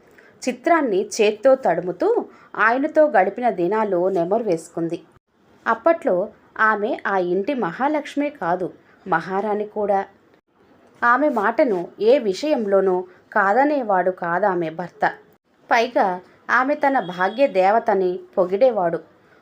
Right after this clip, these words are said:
కొడుకులు, కోడళ్ళు కూడా ఆమె అంటే ఎంతో అభిమానంగా ఉండేవారు, ఆప్యాయత కురిపించేవారు. "అత్తయ్య, ఏం చేస్తున్నారక్కడ? అవతల కుళాయి వస్తుంది,"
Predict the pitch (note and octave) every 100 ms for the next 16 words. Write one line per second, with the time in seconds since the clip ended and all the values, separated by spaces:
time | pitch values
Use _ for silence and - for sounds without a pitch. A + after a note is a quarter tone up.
0 | _ C4 B3 C#4+ C4+ B3+ C4 - F#3+ G3
1 | A#3+ A#3 A3+ - G3 E4 F4 - _ -
2 | G#3+ A3+ A3+ G3 F#3 G3 G#3+ F#3 G3 -
3 | F#3 G3 A#3 C4 E3+ E3 G#3 G#3+ F#3 E3+
4 | F3 G3+ E3+ E3 F#3+ F3 D#3+ - _ _
5 | _ - G3+ A3+ C#4 B3+ G3 F3+ F#3+ G#3
6 | - F#3 F#3 C4+ B3+ A#3+ F#3 E3 D#3+ -
7 | _ _ _ _ - F#3 - G#3 F#3+ A3+
8 | E4 - _ _ - G3+ B3+ D4 C#4 C4+
9 | B3 A#3 G#3 G#3 G#3+ A3 A3+ _ _ -
10 | G3+ G#3+ B3+ B3 C4+ C#4 G#3 A#3 C#4 A3
11 | - A3+ G#3 E3+